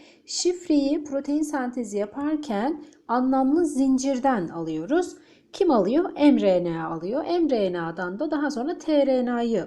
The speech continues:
oluşturuyoruz. Şimdi burada anlamlı zincirde adenin, timin, guanin varsa anlamlı zincirden şifreyi M R N A alacağına göre burada bir numaraya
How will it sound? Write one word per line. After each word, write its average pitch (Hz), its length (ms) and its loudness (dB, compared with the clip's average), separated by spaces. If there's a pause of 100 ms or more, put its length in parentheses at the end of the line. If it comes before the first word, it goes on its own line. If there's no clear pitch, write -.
oluşturuyoruz. 170 840 -8 (380)
Şimdi 359 320 -6
burada 311 420 2
anlamlı 285 520 0
zincirde 262 960 -2 (580)
adenin, 294 440 4
timin, 294 520 0
guanin 262 480 2
varsa 165 600 -6 (420)
anlamlı 277 480 2
zincirden 294 680 4
şifreyi 294 760 0 (200)
M 247 120 -4
R 262 260 2
N 262 180 0
A 294 260 -2
alacağına 247 680 0
göre 196 440 0 (380)
burada 320 540 2
bir 302 260 6
numaraya 170 600 -4